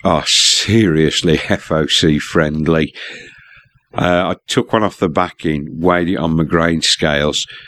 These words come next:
just three point eight grains for this wrap. You know, so I'm so pleased at that. So as soon as I've got the Kuma back,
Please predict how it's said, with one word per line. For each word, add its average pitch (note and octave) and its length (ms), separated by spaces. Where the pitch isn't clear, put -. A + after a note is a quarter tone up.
just - 520
three G2+ 540
point F#2 380
eight E2+ 280
grains D#2+ 640
for - 240
this E2 280
wrap. E2 280
You - 120
know, E2 140
so F#2 260
I'm E2 160
so - 560
pleased E2 420
at D#2+ 200
that. D#2+ 280
So F2+ 540
as F2+ 120
soon A2+ 460
as G#2 640
I've G2 140
got G2 120
the - 60
Kuma E2+ 380
back, E2 300